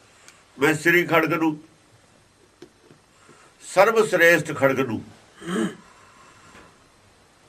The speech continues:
ਸਰਬ ਸ੍ਰੇਸ਼ਟ ਖੜਗ ਨੂੰ, ਸਰਬ ਸ-, ਖੜਗ ਹੁੰਦੀ ਹੈ ਅਸਲ ਦੇ ਵਿੱਚ, ਜਿੱਥੇ ਤਾਂ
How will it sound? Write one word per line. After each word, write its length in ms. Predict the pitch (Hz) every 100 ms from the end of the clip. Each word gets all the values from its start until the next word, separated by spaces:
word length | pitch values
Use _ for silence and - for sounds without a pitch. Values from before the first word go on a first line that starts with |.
| _ _ _ -
ਸਰਬ 300 | 156 185 190
ਸ੍ਰੇਸ਼ਟ 460 | 151 180 190 160 175
ਖੜਗ 240 | 160 151
ਨੂੰ, 280 | 160 160 185
ਸਰਬ 320 | 160 156 156
ਸ-, 100 | - - _ -
ਖੜਗ 260 | - 185 185
ਹੁੰਦੀ 380 | 151 139 147
ਹੈ 220 | 175 190 175
ਅਸਲ 220 | - 151
ਦੇ 120 | 147
ਵਿੱਚ, 360 | 139 139 156 - - _ - - - - - _ _ _ _ _ _ _ _ - - - - -
ਜਿੱਥੇ 420 | 104 160 180 185
ਤਾਂ 560 | 185 185 180 185 190